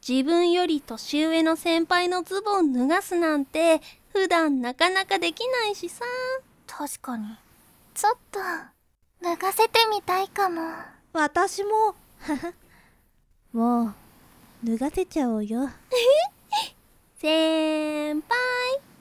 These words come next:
Speaker 1: 今のみんなの返事聞きましたか？うん。みんな、先輩のあそこを見た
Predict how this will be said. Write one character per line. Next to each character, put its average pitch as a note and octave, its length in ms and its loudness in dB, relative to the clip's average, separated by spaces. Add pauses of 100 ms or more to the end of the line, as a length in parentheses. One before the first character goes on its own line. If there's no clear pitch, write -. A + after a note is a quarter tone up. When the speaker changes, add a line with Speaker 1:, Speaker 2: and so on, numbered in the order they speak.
(680)
Speaker 1:
今 F4+ 380 2
の C4 200 -2
み A3 220 2
ん F#4 80 2
な A4+ 120 2
の F4 120 0
返 C4+ 320 2
事 C4+ 420 -4
聞 C4 140 -10
き F4 160 -6
ま G#4+ 180 2
し B4 80 -6
た F#4 140 -8
か？ - 180 -10 (840)
う C#4 40 -6
ん。 B3+ 260 -8 (540)
み F#4 220 2
ん F#4 120 -2
な、 G4 300 2 (260)
先 F4 380 0
輩 G4 240 0
の F4+ 240 -2
あ D#4+ 60 -2
そ D#4+ 180 -4
こ D4+ 300 2
を - 20 2
見 C4 160 2
た F#4+ 140 -4